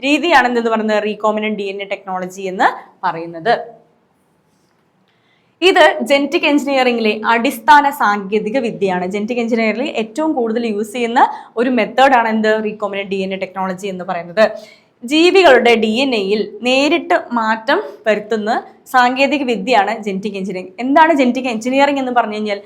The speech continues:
ജീവികളുടെ ഡി എൻ എയിൽ നേരിട്ട് എന്ത് ചെയ്യാണ്, മാറ്റം ഉണ്ടാക്കുന്നതാണ്. അതാണ് എന്ത്, ആ വിദ്യയാണ് നമ്മൾ എന്തെന്ന് പറയുന്നത്, ജനറ്റിക് എഞ്ചിനീയറിംഗ് എന്ന് പറയുന്നത്. ഓക്കെ, ഇനി നോക്കൂ, ഇത് എന്തിൻ്റെ, ഏർ, ചിത്രമാണ്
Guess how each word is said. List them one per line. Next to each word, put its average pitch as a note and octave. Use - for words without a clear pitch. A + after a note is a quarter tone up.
ജീവികളുടെ C4
ഡി A#3
എൻ D#4+
എയിൽ B3+
നേരിട്ട് C4
എന്ത് A#3
ചെയ്യാണ്, G#3+
മാറ്റം G#3
ഉണ്ടാക്കുന്നതാണ്. F#3+
അതാണ് A#3+
എന്ത്, G#3
ആ A#3+
വിദ്യയാണ് G#3+
നമ്മൾ G#3
എന്തെന്ന് G3+
പറയുന്നത്, F#3
ജനറ്റിക് G3+
എഞ്ചിനീയറിംഗ് G#3+
എന്ന് D4
പറയുന്നത്. F3
ഓക്കെ, F#4+
ഇനി F4
നോക്കൂ, D4+
ഇത് F#4
എന്തിൻ്റെ, C#4+
ഏർ, B3
ചിത്രമാണ് B3+